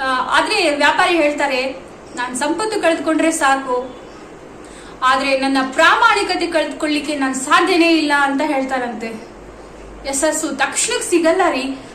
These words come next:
ಆದ್ರೆ ಪ್ರಾಮಾಣಿಕವೊಂದಿಗೆ ಹಾನೆಸ್ಟ್ ವರ್ಕ್ ಮಾಡಿದ್ರೆ ಖಚಿತವಾಗಿ ಪಡೀತದೆ.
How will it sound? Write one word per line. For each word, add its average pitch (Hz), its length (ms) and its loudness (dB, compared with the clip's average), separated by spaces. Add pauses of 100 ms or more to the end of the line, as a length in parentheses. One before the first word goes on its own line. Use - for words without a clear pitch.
(140)
ಆದ್ರೆ 269 280 2
ಪ್ರಾಮಾಣಿಕವೊಂದಿಗೆ 330 1120 0
ಹಾನೆಸ್ಟ್ 392 760 -2
ವರ್ಕ್ 294 400 -2
ಮಾಡಿದ್ರೆ 247 640 -4 (360)
ಖಚಿತವಾಗಿ 320 720 -2
ಪಡೀತದೆ. 269 600 -4